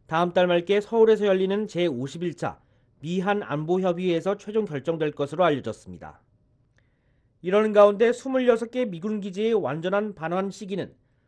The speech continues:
환경 영향 평가와 보건 사업 기간 등에 따라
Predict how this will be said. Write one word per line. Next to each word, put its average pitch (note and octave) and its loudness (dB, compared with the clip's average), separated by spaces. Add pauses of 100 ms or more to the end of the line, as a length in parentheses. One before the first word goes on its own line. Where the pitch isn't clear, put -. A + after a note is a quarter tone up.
(200)
환경 A3+ 0
영향 G#3 -2
평가와 G3 2
보건 F3 -4
사업 F#3+ -2
기간 E3+ -4
등에 D#3+ -6
따라 C#3 -8